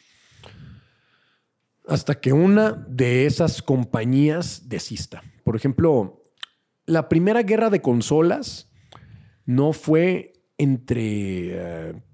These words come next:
PlayStation, no fue entre Xbox y Nintendo. Fue entre Nintendo y Sega.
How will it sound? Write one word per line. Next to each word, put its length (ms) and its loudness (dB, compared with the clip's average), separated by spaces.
PlayStation, 920 -2
no 120 0
fue 720 -2
entre 760 -8
Xbox 960 -4
y 420 -8
Nintendo. 800 -2
Fue 420 -2
entre 380 -2
Nintendo 920 0
y 140 -10
Sega. 440 -2